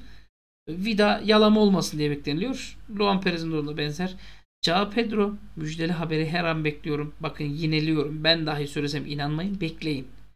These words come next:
Resmi açıklama yakında gelecek. Bekleyin. Mehmet Büyükekşi'nin konuşmalarını çok ciddiye almıyorum. Mehmet Büyükekşi diyor ki, "Bana siyasiler destek versin. Benim maçam yemiyor." Siz bana destek verin ki,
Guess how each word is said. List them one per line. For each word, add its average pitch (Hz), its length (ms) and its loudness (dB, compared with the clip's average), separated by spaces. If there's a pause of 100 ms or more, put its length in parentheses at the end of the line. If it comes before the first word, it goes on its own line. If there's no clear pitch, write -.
(360)
Resmi 147 260 -4
açıklama 151 360 -2
yakında 143 320 -2
gelecek. 143 400 -4
Bekleyin. 156 440 -6 (800)
Mehmet 247 360 6
Büyükekşi'nin 226 640 4
konuşmalarını 196 500 2
çok 190 180 -6
ciddiye - 340 -2
almıyorum. 185 580 2
Mehmet 196 300 2
Büyükekşi 175 440 0
diyor 156 140 0
ki, 151 80 -4
"Bana 160 180 0
siyasiler 156 680 0
destek 156 380 -4
versin. 160 360 -2
Benim 175 400 0 (120)
maçam 175 440 0
yemiyor." 160 560 0 (640)
Siz 196 200 -4
bana 185 160 2
destek 180 300 -4
verin 269 160 -2
ki, 175 200 -4